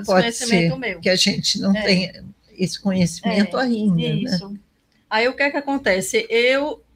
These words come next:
Speaker 2: depois de graduada, de formada, eu comecei a trabalhar da vida toda com pessoas com deficiência, como você acompanha, não é? Que é, assim,
Speaker 1: Sim.
Speaker 2: a minha paixão, tenho o maior amor pelos meus
Speaker 1: E é um
Speaker 2: pacientes,
Speaker 1: trabalho
Speaker 2: né?
Speaker 1: lindo,
Speaker 2: É.
Speaker 1: né?
Speaker 2: E não só crianças, mas também adultos, inclusive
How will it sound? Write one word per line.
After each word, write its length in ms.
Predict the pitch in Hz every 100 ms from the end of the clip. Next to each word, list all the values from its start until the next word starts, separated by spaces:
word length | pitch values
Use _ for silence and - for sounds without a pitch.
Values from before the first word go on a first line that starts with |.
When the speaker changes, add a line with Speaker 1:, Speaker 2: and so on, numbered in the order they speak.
| _ -
Speaker 2:
depois 400 | 240 254 220 214
de 80 |
graduada, 460 | 214 214 202 202 202
de 80 | 196
formada, 680 | 190 202 214 208 247 262 208
eu 80 | 208
comecei 420 | 233 240 247 226
a 80 | 220
trabalhar 400 | 214 196 196 208
da 180 | 208 254
vida 320 | 247 269 302
toda 560 | - 220 208 220 254 302
com 160 | 285
pessoas 380 | 269 233 226 220
com 100 | 220
deficiência, 540 | 208 214 226 226 247 -
como 180 | 208
você 220 | 196 202 202
acompanha, 640 | 196 202 226 254 294 392 -
não 80 | 220
é? 240 | 233 453 -
Que 180 | 233 208
é, 120 | 202
assim, 140 | 208 208
Speaker 1:
Sim. 60 |
Speaker 2:
a 100 | 202
minha 160 | 202 208
paixão, 460 | - 220 - 208 220
tenho 140 | 208
o 20 |
maior 300 | 175 180 208
amor 380 | 220 202 190 220
pelos 200 | 220 202
meus 200 | 196 196 185
Speaker 1:
E 140 | 240 240
é 120 | 233
um 80 | 285
Speaker 2:
pacientes, 40 |
Speaker 1:
trabalho 540 | 285 165 175 208 208 214
Speaker 2:
né? 40 |
Speaker 1:
lindo, 480 | 185 165 190 233 180
Speaker 2:
É. 240 | 208 180 202
Speaker 1:
né? 120 | 190 - - _
Speaker 2:
E 80 | 262
não 220 | 277 330
só 240 | 508 427 392
crianças, 600 | 359 285 247 277 254 233
mas 180 | 233 -
também 260 | 240 247
adultos, 640 | 269 269 233 247 - 208 220
inclusive 600 | 233 262 233 254 285